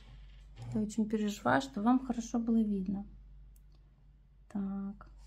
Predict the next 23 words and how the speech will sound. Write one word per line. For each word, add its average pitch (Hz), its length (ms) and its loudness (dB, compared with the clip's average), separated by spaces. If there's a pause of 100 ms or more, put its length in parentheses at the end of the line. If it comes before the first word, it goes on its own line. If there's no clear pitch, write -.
(640)
вот - 80 -2
так 185 440 -2
вот. 359 100 -12 (4000)
Вот 202 180 2 (100)
так 185 500 2
вот. 269 200 -2
Смотрите, 254 600 10 (380)
я, 262 220 12
получается, 269 560 8
растянула 262 640 12
цвет, 294 520 6
у 233 40 12
меня 226 180 12
получается 240 480 6
здесь 277 240 8
более 226 300 12
интенсивный, 240 680 10
а 208 120 6
здесь 262 340 4
он 262 120 12
будет 226 260 6
более 240 320 6
светлый. 190 600 2